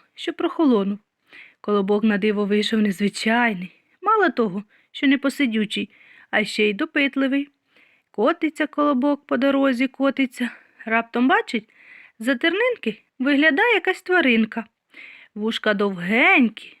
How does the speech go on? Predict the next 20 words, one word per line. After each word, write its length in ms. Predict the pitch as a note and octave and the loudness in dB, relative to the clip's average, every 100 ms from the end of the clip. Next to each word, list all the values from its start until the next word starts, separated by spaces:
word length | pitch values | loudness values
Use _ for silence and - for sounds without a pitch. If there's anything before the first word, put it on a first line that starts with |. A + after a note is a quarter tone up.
| _ | _
кожушок 560 | G#3+ A3 A#3+ F#4+ F4 | 0 2 2 0 -2
сіренький. 800 | - A3 G#3+ G#3 G3 F3+ - - - _ - _ - - - | -2 -2 0 0 0 -4 -14 -18 -20 _ -20 _ -20 -20 -20
Хто 340 | - - D4 A3 | -12 -2 0 0
це, 220 | - G#3 | -2 -4
здогадався? 720 | G3 G#3+ G#3+ G3+ G3+ B3+ B4 F#4+ - _ _ _ - - - _ - | 0 0 0 0 0 -2 -4 -6 -6 _ _ _ -20 -20 -20 _ 0
Так, 400 | D#4+ D#4 D#4+ - _ | 2 2 0 -10 _
це 180 | - G#3+ | -2 -2
зайчик-побігайчик. 1200 | F#3+ G3+ A3 D#4 - G4 G4 D4+ D4 C#4+ - - - _ _ _ - _ - | 0 0 -2 -6 -4 0 2 2 2 0 -4 -14 -18 _ _ _ -20 _ -2
Зайчик 560 | G#3 D4 G#4+ C#4 - - _ - | 2 2 0 -2 -4 -10 _ -8
вивчив 460 | A3 C#4 C4 C4 | -2 0 0 -4
тільки 560 | A#3 - A4+ A#4 F4+ F4 - - | -4 0 0 2 -2 -4 -6 -12
чотири 440 | - G#3+ A3+ A3 | -8 -4 -2 -2
цифри. 480 | A3 - G#3 - F#3 - _ _ _ - - _ | -2 -2 -4 -4 -14 -20 _ _ _ -20 -20 _
І 100 | A3+ | -4
для 160 | G#3 G#3+ | 0 0
того, 300 | A3 A3 G#3 | 2 0 0
щоб 200 | - G3+ | -2 -2
він 240 | G3+ A3 - _ _ _ _ _ _ _ _ _ _ _ - | -2 -2 -4 _ _ _ _ _ _ _ _ _ _ _ -6
Колобка 480 | G#3+ G#3 - G#3+ | -2 -2 0 0
відпустив, 760 | G3+ G3+ - G3 - G#3+ D#4+ | 0 -4 -10 -12 -2 0 0